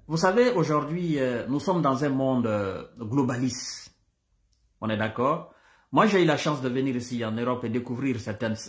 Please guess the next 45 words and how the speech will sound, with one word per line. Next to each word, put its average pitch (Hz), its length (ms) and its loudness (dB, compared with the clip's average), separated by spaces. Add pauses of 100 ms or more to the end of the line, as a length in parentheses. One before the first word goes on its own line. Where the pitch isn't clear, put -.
(440)
faire 151 240 2
la 117 120 2
découverte 127 400 -2
de 110 80 -4
certaines, 107 480 -4
euh, 95 200 -6
choses, 127 320 0
de 110 100 -2
certaines 110 360 -2
réalités. 107 640 -4 (300)
Mon 156 160 2
père 185 200 2
n'a 123 120 0
pas 127 160 -2
eu 120 80 0
cette 120 180 -6
chance. 120 320 -6 (460)
Et 139 80 6
aujourd'hui, 175 500 4
quand 180 160 0
je 160 140 0
m'assois, 139 420 0
je 117 140 -4
parle 123 340 -2
devant 110 240 -2
lui, 123 300 -2
il 98 100 -4
est 101 80 -2
ébahi. 110 580 -6 (1300)
Parce 127 140 0
que 143 200 2
je 110 140 0
le 135 180 0
parle 127 320 4
de 120 60 -2
certaines 123 340 -4
choses 131 300 -4
que 123 80 -6
lui 147 260 -2
n'a 117 140 -2
jamais 120 340 0
vues 127 240 -4
dans 101 160 -4
sa - 140 -12
vie. - 260 -18